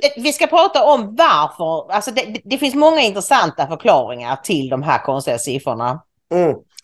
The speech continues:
Speaker 2: Ja, vi kan konstatera att idag är måndagen den nittonde december tjugohundratjugotvå och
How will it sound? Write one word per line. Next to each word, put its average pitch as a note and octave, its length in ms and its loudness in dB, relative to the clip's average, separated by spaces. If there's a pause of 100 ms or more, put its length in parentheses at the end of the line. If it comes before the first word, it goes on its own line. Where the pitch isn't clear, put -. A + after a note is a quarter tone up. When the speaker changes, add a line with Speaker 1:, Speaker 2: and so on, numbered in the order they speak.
(400)
Speaker 2:
Ja, F#3+ 500 2
vi C4+ 120 0
kan B3 180 -4
konstatera A3+ 600 -2
att F#3+ 280 -2
idag E3+ 560 0
är D#3+ 240 2
måndagen D3+ 800 -2
den D3+ 180 -2
nittonde D3 480 -4
december D#3 680 -2
tjugohundratjugotvå C#3 960 -2 (300)
och B3 120 -2